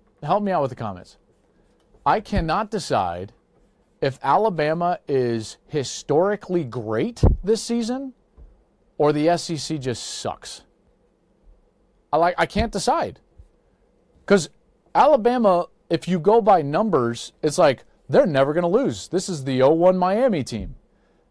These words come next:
Um, and then you look at the teams that they're playing, and it's like, eesh.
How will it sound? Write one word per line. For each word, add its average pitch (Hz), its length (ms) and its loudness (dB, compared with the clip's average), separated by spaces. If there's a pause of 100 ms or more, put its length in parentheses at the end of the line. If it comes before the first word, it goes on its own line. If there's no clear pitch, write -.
(200)
Um, 143 380 0 (100)
and 160 160 0
then 233 120 -2
you 233 100 0
look 196 220 0
at - 80 -8
the 147 100 -4
teams 180 340 -2
that 120 120 -6
they're 107 140 -4
playing, 95 380 -10
and 101 100 -10
it's 107 100 -12
like, 104 280 -6
eesh. 196 640 -8